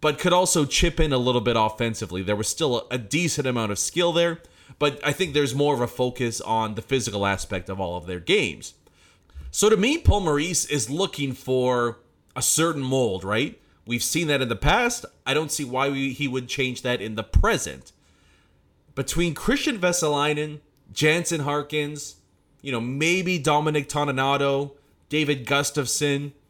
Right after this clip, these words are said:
I mean, hey, if you want to throw Cole Perfetti, throw him in there too. To me,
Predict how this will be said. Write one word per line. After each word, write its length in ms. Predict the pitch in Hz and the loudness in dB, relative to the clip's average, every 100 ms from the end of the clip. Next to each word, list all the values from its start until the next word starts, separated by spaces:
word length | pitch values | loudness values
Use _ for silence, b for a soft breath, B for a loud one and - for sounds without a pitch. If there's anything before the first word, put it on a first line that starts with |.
| _ _ _ - | _ _ _ -8
I 300 | 85 82 127 | -4 -2 0
mean, 160 | 120 | 0
hey, 140 | 117 101 | 0 -2
if 100 | 95 | -2
you 80 | 113 | -2
want 160 | 123 | -2
to 60 | 113 | 0
throw 120 | 120 | -2
Cole 240 | - 127 | 0 -4
Perfetti, 400 | 120 110 117 117 | -2 -4 -2 -2
throw 240 | - 117 117 | -2 -2 -2
him 160 | 117 | -2
in 140 | 113 113 | -4 -2
there 160 | 110 | -2
too. 380 | 107 - 117 120 b b b b b - | -2 -2 -2 -2 b b b b b -2
To 120 | 156 | 0
me, 720 | 147 165 247 190 123 104 | 2 2 2 2 2 -2